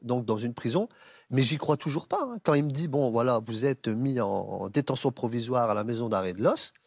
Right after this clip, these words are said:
euh, je, en, je me dis, « Ben non, c'est, c'est, c'est soit je, je rêve,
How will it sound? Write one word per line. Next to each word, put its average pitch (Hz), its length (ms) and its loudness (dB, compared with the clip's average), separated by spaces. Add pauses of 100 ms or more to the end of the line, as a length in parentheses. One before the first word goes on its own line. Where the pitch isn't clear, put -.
(640)
euh, 95 140 -12 (1800)
je, 127 100 -6 (460)
en, 120 140 0 (500)
je - 140 -16
me 107 80 -10
dis, « 101 120 -12
Ben 107 180 2
non, 113 200 -2
c'est, - 260 -14
c'est, - 160 -14
c'est - 140 -4
soit 135 220 0
je, 104 160 -2
je 104 220 -4
rêve, 139 340 2